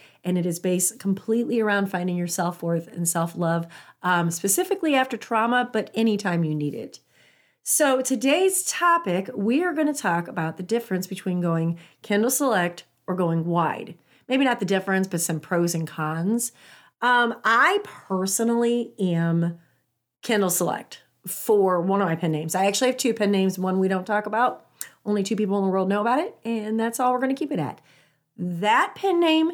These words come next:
is wide, but all my books under my name, Lynn Howard,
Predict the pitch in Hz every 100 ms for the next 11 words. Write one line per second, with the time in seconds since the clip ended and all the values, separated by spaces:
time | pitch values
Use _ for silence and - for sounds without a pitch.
0 | - - 233 196 190 175 151 - - _
1 | - - _ - 202 226 277 262 269 247
2 | 226 214 226 262 214 196 190 185 190 180
3 | 226 226 190 165